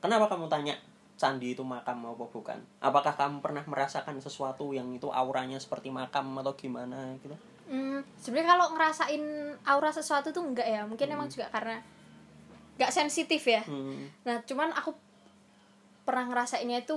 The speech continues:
Speaker 2: waktu ke Candi Ijo tuh, yang bagian
Speaker 1: Ah, iya,
Speaker 2: atas.
Speaker 1: iya, heeh. Yang
Speaker 2: Nah,
Speaker 1: di tengah-tengah kan
Speaker 2: iya,
Speaker 1: ya?
Speaker 2: yang
Speaker 1: Hmm.
Speaker 2: paling gede.
Speaker 1: Paling gede
Speaker 2: Ketika
Speaker 1: itu.
Speaker 2: masuk tuh emang kayak, mungkin karena gelap ya.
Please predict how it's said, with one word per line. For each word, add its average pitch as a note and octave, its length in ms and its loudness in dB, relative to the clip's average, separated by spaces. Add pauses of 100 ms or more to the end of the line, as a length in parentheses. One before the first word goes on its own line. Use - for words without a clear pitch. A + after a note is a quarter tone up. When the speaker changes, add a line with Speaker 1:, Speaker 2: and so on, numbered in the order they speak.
Speaker 2:
waktu C#4+ 260 4
ke C4 140 -2
Candi B3+ 320 4
Ijo A#3+ 260 4
tuh, C4+ 240 2
yang C#4 240 2
bagian A3 240 4
Speaker 1:
Ah, A3 160 8
iya, F3+ 220 6
Speaker 2:
atas. D#3 100 4
Speaker 1:
iya, C3 140 0
heeh. A#2 240 -8 (640)
Yang - 120 6
Speaker 2:
Nah, F#4 120 10
Speaker 1:
di C#3+ 120 4 (300)
tengah-tengah D#3+ 460 4
kan A#3+ 80 8
Speaker 2:
iya, E4+ 220 12 (120)
Speaker 1:
ya? B3 180 2
Speaker 2:
yang B3 80 2
Speaker 1:
Hmm. A#3+ 80 2
Speaker 2:
paling B3+ 220 6
gede. A3 340 2
Speaker 1:
Paling B2+ 160 -4
gede B2 120 -6
Speaker 2:
Ketika C4+ 240 4
Speaker 1:
itu. C4+ 80 2
Speaker 2:
masuk C#4 280 4
tuh E4+ 80 2
emang F4+ 280 6
kayak, D#4+ 360 2
mungkin C#4 240 -2
karena D#4+ 220 4
gelap B3+ 300 4
ya. G#3+ 200 0